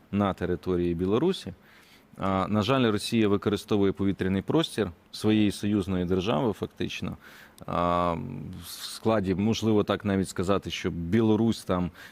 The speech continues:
а, в складі Росії і так далі, намагається використовувати це так. Як, е, діяти? Ну, я вам скажу, що у нас же ж, е, с-, недаремно на бойовому чергуванні знаходяться постійно групи, наприклад, у,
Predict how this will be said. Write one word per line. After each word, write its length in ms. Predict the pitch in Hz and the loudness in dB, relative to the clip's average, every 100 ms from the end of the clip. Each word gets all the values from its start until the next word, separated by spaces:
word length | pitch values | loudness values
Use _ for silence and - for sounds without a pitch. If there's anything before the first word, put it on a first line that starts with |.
| - | -4
а, 100 | 98 | -4
в 60 | |
складі 360 | - - 101 95 | 0 0 2 2
Росії 460 | 95 - 104 92 90 | 0 -2 -2 0 0
і 40 | |
так 200 | - 92 | -2 -2
далі, 340 | 85 85 82 - - - - | 0 0 -2 -6 -18 -20 -4
намагається 760 | 170 202 185 135 151 151 - | 0 2 2 2 2 0 0
використовувати 720 | 107 98 95 - 110 107 101 - | -2 0 -2 0 0 0 -2 -8
це 180 | - 82 | -10 -8
так. 320 | 92 - - - _ - | -6 -8 -14 -20 _ -8
Як, 380 | 107 113 165 - 139 | 0 2 2 0 2
е, 220 | 131 131 | 4 4
діяти? 420 | 123 170 151 - | 2 2 2 2
Ну, 100 | 120 | 0
я 60 | 160 | 2
вам 100 | 135 | 0
скажу, 340 | - 117 139 | -2 -2 -2
що 320 | - - 104 101 | 0 0 2 4
у 320 | 92 90 90 | 2 2 0
нас 200 | 104 110 | 0 0
же 140 | 92 98 | 0 -4
ж, 280 | - - 92 | -4 -6 -2
е, 140 | 90 92 92 90 | -2 -2 -6 -8
с-, 220 | - - - 98 - 104 | -14 -16 -12 -12 -8 0
недаремно 720 | 117 107 120 165 165 117 87 - - - | 2 4 4 4 4 2 0 -6 -20 -4
на 160 | 98 107 | 2 4
бойовому 420 | 110 113 113 107 | 4 4 6 4
чергуванні 600 | 98 104 92 104 117 104 | 2 0 0 2 2 2
знаходяться 540 | 87 92 110 95 - 92 | 0 -2 -2 -2 -2 -4
постійно 480 | 95 - 101 95 | -6 -4 -2 0
групи, 300 | 85 104 - | 0 -2 0
наприклад, 480 | 92 85 90 - 85 - | -2 -2 -2 -2 -2 -4
у, 40 | - | -12